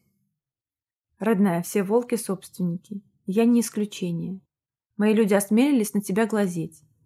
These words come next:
Из груди мужчины вырвался недовольный рык.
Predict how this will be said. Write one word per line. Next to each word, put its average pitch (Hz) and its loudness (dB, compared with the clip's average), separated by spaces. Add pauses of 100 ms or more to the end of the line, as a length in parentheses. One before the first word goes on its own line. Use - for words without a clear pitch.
(280)
Из 190 -2
груди 202 2
мужчины 214 2
вырвался 208 -4
недовольный 185 -2
рык. 165 -8